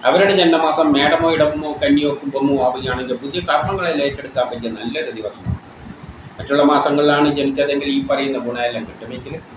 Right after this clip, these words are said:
അച്ഛനും മക്കളുമായിട്ട് ബന്ധപ്പെട്ട കാര്യം മോശം, മനസ്സമാധാനക്കുറവ്, ടെൻഷൻ, യാത്രകളെ കൊണ്ട് പ്രയാസങ്ങൾ, പൂർവിക സ്വത്തുമായിട്ട് ബന്ധപ്പെട്ട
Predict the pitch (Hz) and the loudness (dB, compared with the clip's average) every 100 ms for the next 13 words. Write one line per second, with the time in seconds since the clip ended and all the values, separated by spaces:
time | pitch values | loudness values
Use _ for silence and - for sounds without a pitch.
0 | - 117 170 175 165 143 139 131 120 123 | -8 -4 -2 -2 -2 -2 2 4 4 0
1 | 127 117 117 113 117 117 110 110 139 135 | -2 -2 -4 -2 -2 -2 -2 -6 -8 -10
2 | 113 113 131 127 120 117 117 110 104 - | -10 -10 -8 -6 -6 -6 -8 -8 -10 -10
3 | 104 107 - - - - - - - - | -10 -10 -12 -14 -14 -18 -20 -20 -12 -2
4 | 107 131 147 151 139 - 120 117 110 107 | 2 2 0 0 0 0 -2 -4 -4 -4
5 | 107 117 120 160 - 123 170 165 143 127 | -4 -4 -8 -10 -8 -6 -4 -4 -4 -4
6 | - 113 110 107 101 110 117 | -4 -2 -2 -4 -6 -8 -8